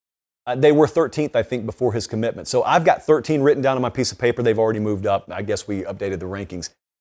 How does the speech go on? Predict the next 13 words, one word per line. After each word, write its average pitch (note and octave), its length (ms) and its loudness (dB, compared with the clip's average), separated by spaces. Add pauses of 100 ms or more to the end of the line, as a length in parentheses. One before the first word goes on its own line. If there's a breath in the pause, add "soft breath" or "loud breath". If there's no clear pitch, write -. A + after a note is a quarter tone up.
(540)
which - 140 -10
shows A3+ 220 0
you G3+ 60 -4
someone's A#3 320 0
on A#3 60 2
the A3+ 60 2
clock E4 260 -4
this - 180 -2
weekend, A#2+ 300 2
as A2 80 2
it A#2 100 -2
turns G#2+ 260 -2
out. F#2 220 0